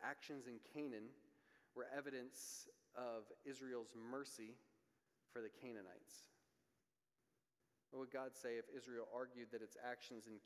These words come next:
Canaan were evidence of Israel's mercy for the Canaanites? There's a lot of evidence here of God's mercy to his own people, Israel,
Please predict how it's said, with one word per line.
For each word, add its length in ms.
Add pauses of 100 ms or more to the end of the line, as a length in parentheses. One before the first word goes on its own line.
Canaan 320
were 160
evidence 400
of 160
Israel's 400
mercy 560 (960)
for 560 (320)
the 160
Canaanites? 720 (4000)
There's 160
a 0
lot 320
of 80
evidence 560
here 240
of 140
God's 260
mercy 320 (160)
to 80
his 160
own 160
people, 320
Israel, 400